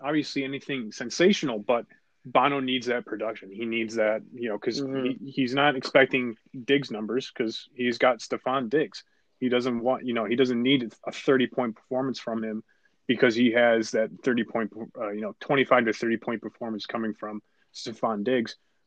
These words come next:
Speaker 1: But maybe this week, you know, with that shit-ass matchup for Mike Evans,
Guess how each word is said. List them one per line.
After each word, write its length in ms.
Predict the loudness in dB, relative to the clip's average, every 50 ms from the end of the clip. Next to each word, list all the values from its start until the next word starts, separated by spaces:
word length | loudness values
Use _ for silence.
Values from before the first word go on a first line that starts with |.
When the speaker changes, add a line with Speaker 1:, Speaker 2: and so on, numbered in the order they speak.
| _
Speaker 1:
But 140 | 4 4 6
maybe 320 | 8 8 8 8 8 6 6
this 260 | 6 4 4 4 2
week, 400 | 4 4 4 4 2 0 -4 -18 _ _ _ _ _ _ _
you 80 | -6 -2
know, 120 | -2 -2
with 360 | -2 0 4 6 6 6 6 6
that 200 | 4 4 4 4
shit-ass 540 | -2 -2 0 0 2 2 2 0 0 -2 -4
matchup 500 | -6 -6 -6 -4 -4 -4 -4 -4 -6 -8 -10
for 120 | -8 -6 -4
Mike 260 | -2 -2 -2 -2 -2
Evans, 400 | -2 -4 -2 -2 -4 -4 -6 -8